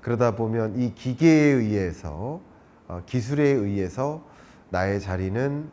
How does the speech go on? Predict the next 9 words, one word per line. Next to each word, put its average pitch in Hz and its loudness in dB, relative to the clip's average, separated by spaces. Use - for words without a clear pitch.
없어지는 147 0
게 139 2
아닌가 113 -2
하는 117 -8
생각들을, 107 -4
어, 82 -8
하고 135 -4
계시는 101 -4
분들이 92 -6